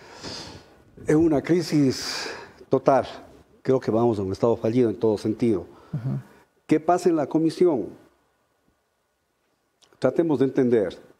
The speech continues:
Speaker 1: Eh, hay una molestia del presidente que dice que no tiene respaldo del gobierno.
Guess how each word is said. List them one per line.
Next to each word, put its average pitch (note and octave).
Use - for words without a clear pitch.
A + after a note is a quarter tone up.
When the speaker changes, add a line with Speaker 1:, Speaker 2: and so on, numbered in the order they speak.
Speaker 1:
Eh, A#2+
hay D3+
una E3+
molestia D#3
del G#2+
presidente C#3+
que G#2+
dice A2+
que G2
no G2
tiene A2
respaldo A2
del F2
gobierno. A#2+